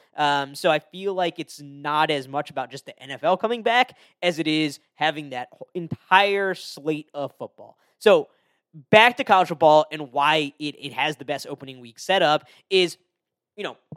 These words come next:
just the nature of the sport is that every week is so important, that e-, every week just means a lot. Uh, second, you've kinda had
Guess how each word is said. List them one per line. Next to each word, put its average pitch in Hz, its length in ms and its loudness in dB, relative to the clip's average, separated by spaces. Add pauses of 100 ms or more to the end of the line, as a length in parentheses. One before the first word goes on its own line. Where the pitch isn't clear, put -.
(680)
just 220 220 8
the 240 80 2
nature 175 300 -2
of 156 60 -2
the 151 60 -6
sport - 320 -16
is 131 60 -20
that 139 140 -6 (120)
every 170 300 2
week 143 400 -12
is 156 160 -8
so 135 200 -2
important, 110 440 -16 (140)
that 127 200 -10
e-, 170 220 -2
every 170 340 -6
week 160 400 -16 (300)
just 175 200 -2
means 151 760 -14
a 147 80 -10
lot. - 240 -18 (580)
Uh, 190 160 -12
second, 294 400 -4
you've 208 180 -18
kinda 269 160 0
had 233 160 0